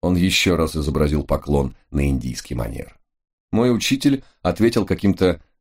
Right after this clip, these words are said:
малопонятным, легкомысленным и едва ли не вульгарным жестом уличных босиков Марселя. Когда "Могучий тигр" ушел, я успел задать всего два вопроса. "Так вы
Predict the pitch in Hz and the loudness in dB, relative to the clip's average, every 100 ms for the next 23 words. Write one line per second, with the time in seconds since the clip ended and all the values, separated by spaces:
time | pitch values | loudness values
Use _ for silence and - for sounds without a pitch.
0 | - 73 92 135 127 - 92 98 101 98 | -4 2 2 2 0 0 2 2 0 0
1 | 95 87 80 - 78 87 120 95 87 85 | 0 -2 -6 -2 0 2 0 0 2 2
2 | 76 _ - 76 80 78 110 113 107 - | -2 _ -2 2 2 4 2 2 0 -2
3 | - 90 90 82 78 64 82 92 98 90 | -4 0 2 2 0 2 2 2 2 0
4 | 71 73 - 82 78 73 69 - 71 60 | 0 -2 0 -2 -2 -2 -2 -2 -6 -4
5 | 64 64 - 64 - 64 62 - 55 50 | -6 -6 -4 -4 -2 -4 -4 -6 -6 -8
6 | - _ _ _ _ _ _ _ _ _ | -14 _ _ _ _ _ _ _ _ _
7 | _ _ _ _ 82 80 104 101 98 - | _ _ _ _ -2 2 2 2 0 -2
8 | 95 90 82 - 76 - 107 170 _ _ | -2 -2 -2 -6 -8 -2 -2 -2 _ _
9 | _ _ _ _ - 101 117 - 107 90 | _ _ _ _ 0 2 2 0 0 2
10 | 85 95 - 78 73 76 78 78 - 62 | 0 0 -2 -4 0 2 0 0 -4 -6
11 | - - - _ _ _ _ _ 90 - | -8 -12 -18 _ _ _ _ _ -6 -2
12 | 85 90 87 | 2 2 2